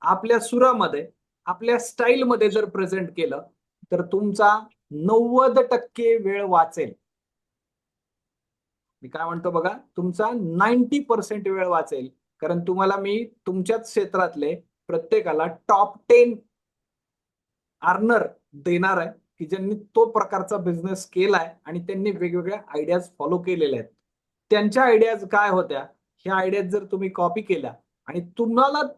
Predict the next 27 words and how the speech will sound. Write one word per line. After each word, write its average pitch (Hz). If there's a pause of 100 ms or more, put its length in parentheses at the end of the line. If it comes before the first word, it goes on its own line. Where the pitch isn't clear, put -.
तुम्ही 233
त्याचा 220
काहीतरी 202
एक, 180
अ, 165 (240)
नवीन 220
रूप 220
त्याला 196 (100)
तुम्ही 175
दिलं, 151 (280)
त्याची 185
भाषा 180
बदलली, 170
त्याचा 165
टेक्स्ट 208
बदलला, 160
त्याचा 156
कंटेंट 208
बदलला 151 (400)
आणि 214
नवीन 262
शोध 269
लावायला 254
सांगितलायच 262
कुणी 247
तुम्हाला? 208 (720)
शोध 254